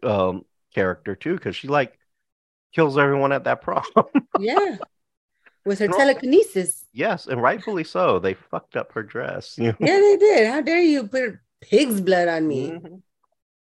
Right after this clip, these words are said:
Speaker 2: Yeah, bitch.
Speaker 1: That's
Speaker 2: <laughs>
Speaker 1: not co-, that's not coming out, even if you use OxiClean. That's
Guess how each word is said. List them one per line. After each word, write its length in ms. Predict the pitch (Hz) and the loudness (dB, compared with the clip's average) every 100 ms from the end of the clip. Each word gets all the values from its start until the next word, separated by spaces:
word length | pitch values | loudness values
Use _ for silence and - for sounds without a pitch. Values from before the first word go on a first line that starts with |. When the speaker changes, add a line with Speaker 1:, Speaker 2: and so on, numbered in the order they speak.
| _ _ _ _ | _ _ _ _
Speaker 2:
Yeah, 300 | - 143 147 | -20 -12 -10
bitch. 480 | 143 190 254 - - _ _ _ - | -6 -2 -2 -4 -18 _ _ _ -2
Speaker 1:
That's 220 | 131 180 | 2 4
Speaker 2:
<laughs> 60 | 247 | 4
Speaker 1:
not 240 | 143 120 _ | 2 2 _
co-, 140 | 147 - | -4 2
that's 260 | 143 - | 2 2
not 220 | 175 110 | 0 0
coming 320 | - 113 92 92 | 0 -2 0 2
out, 260 | 95 117 | 2 2
even 260 | 123 120 143 | -4 -6 -4
if 140 | 139 | -4
you 60 | 131 | -6
use 360 | 131 170 165 | -6 -4 -2
OxiClean. 760 | - - - - - - - - | -2 -4 -8 -16 -14 -14 -14 -8
That's 320 | - 120 - | 0 0 0